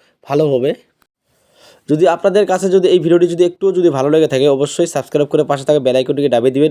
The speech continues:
আর আপনারা যদি Facebook-এ দেখে থাকেন, অবশ্যই ফলো করবেন, অন্যদেরকে দেখার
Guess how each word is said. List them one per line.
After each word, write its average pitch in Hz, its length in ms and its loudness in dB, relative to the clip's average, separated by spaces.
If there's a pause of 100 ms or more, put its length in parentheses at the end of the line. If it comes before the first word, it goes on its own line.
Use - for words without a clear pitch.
আর 113 60 -4
আপনারা 139 200 -4
যদি 139 120 -4 (100)
Facebook-এ 147 380 0
দেখে 131 180 0
থাকেন, 135 160 -2 (100)
অবশ্যই 175 280 -2 (420)
ফলো 160 300 -2
করবেন, 98 240 -4 (500)
অন্যদেরকে 170 680 0
দেখার 160 200 -2